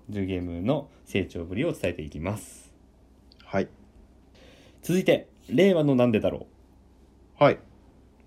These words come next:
Speaker 1: えー、メールが来てます。テナントネーム、ケインさん。
Speaker 2: いつもあり、ありがとうございます。
Speaker 1: ありがとうございます。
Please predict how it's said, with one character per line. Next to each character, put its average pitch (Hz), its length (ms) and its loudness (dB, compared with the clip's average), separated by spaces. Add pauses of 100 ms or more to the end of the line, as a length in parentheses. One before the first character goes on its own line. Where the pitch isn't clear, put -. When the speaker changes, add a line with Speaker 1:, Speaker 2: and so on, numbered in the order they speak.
(100)
Speaker 1:
え 95 180 -6
ー、 90 40 -6
メ 110 120 0
ー 113 40 0
ル 120 60 -2
が 117 100 -2
来 - 80 -10
て 107 100 0
ま 131 140 4
す。 - 340 -12 (880)
テ 135 120 0
ナ 170 100 4
ン 185 80 0
ト 185 80 -2
ネ 180 120 2
ー 139 40 4
ム、 135 120 4
ケ 151 160 2
イ 143 100 4
ン 98 80 0
さ 98 160 -4
ん。 - 120 -8 (760)
Speaker 2:
い - 60 -20
つ - 100 -10
も 80 140 -6
あ 80 60 -6
り、 95 120 -12 (100)
あ 107 60 -8
り 101 80 -4
が 95 60 -4
と 95 100 -8
う 80 40 -8
ご 78 40 -10
ざ 90 60 -10
い 87 40 -10
ま 101 140 -6
す。 - 160 -10
Speaker 1:
あ - 20 -2
り 123 60 4
が 131 60 4
と 113 40 0
う 101 40 0
ご - 20 -6
ざ 92 80 -2
い 82 40 -6
ま 85 120 -12
す。 - 220 -20